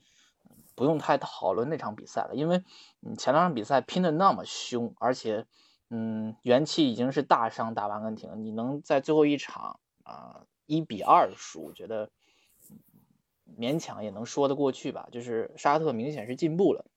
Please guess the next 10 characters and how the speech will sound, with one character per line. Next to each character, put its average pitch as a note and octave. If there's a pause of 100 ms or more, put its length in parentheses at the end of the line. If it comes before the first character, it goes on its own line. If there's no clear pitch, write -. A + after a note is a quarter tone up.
(160)
但 D#3
是 C#3+
这 -
个 D#3
球 C3
队 D3+
的 A#2 (520)
局 C#3
限 F3
性 D3